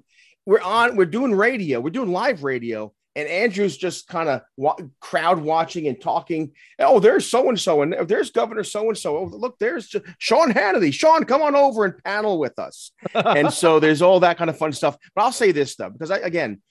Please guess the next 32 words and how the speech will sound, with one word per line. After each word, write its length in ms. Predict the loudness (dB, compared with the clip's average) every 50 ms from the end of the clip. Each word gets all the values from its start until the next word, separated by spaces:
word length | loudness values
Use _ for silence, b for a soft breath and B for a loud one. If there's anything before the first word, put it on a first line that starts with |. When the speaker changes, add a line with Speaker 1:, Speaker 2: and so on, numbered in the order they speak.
| _ _ _ -4
Speaker 1:
I 100 | -2 0
remember 300 | 0 0 0 0 -2 -2
going 240 | -2 -2 -2 -2 -4
as 120 | -4 -8
a 40 | -12
kid, 540 | -16 -10 -6 -4 -2 -2 -4 -6 -10 -16 _ _
uh, 180 | -10 -8 -8 -8
back 460 | -6 -4 -2 0 0 -2 -4 _ -6
in, 300 | -4 -4 -2 -4 -6 -8
in, 340 | -8 -10 -10 -8 -8 -8 -8
in 320 | -6 -4 -4 -4 -4 -4 -4
the 160 | -4 -4 -4
late 240 | -2 0 0 2 2
eighties 400 | 2 2 0 0 -4 -8 -8 -10
when, 160 | -10 -10 -10
with, 180 | -8 -8 -8 -8
with 140 | -8 -6 -4 -4
Erica, 420 | -4 -2 -4 -4 -6 -6 -8 -8 _ b b b b b b b _ _
um, 360 | 0 0 0 0 0 -4 -4 -4
and, 220 | -2 -2 -2 -2 -4 -8 -10
uh, 100 | -10 -8 -6
and 280 | -6 -4 -4 -2 -2 -2
the 60 | -4
feeling 400 | -4 -4 0 2 2 4 4 2
I 140 | 2 0 -2
had 480 | -2 -4 -2 -2 -2 -2 -4 -6 -10 -16 _ _ _ _
that 100 | -2 0
I 60 | 0 2
wasn't 340 | 2 2 0 0 0 -2
alone. 460 | -4 -2 -4 -4 -4 -6 -10 -14 -20 _ _ _ _ _ _ _ _ _ _ _ _ _ _ _ _
Speaker 2:
Yeah. 200 | -12 -12 -12 -14 _ _ _ _ _ _ _ _ _ _ _ _ _ _ _ _ _ _ _ _ _ _ _ _ -14
Yeah. 200 | -14 -12 -14